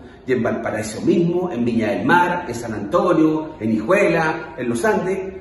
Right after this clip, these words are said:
tenemos una situación en donde hay mucha insatisfacción. Se nos acercan juntas de vecinos, ciudadanos,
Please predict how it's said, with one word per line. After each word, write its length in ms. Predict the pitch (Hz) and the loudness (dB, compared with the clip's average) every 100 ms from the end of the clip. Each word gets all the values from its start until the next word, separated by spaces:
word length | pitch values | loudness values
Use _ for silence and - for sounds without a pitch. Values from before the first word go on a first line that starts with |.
| - - - | -16 -20 -4
tenemos 400 | 160 165 175 180 | 4 6 6 4
una 100 | 185 | 0
situación 720 | 156 151 - 180 180 - - - 131 | 0 -2 -2 -2 0 -2 -8 -10 -2
en 100 | 143 | 0
donde 260 | 156 156 | 2 4
hay 100 | 151 | 4
mucha 200 | 180 196 | 4 0
insatisfacción. 960 | 175 - 170 170 - 170 117 - - - | -2 -4 -6 -6 -2 -2 -2 -6 -10 -12
Se 160 | - | -2
nos 140 | 160 156 | 0 2
acercan 480 | - 214 214 196 202 | 0 -2 -2 -4 -4
juntas 180 | 202 | -2
de 100 | 185 | -2
vecinos, 680 | 156 - 190 - - - - | -2 -2 -2 -2 -2 -8 -14
ciudadanos, 640 | - 175 170 208 233 139 | 0 4 4 4 2 0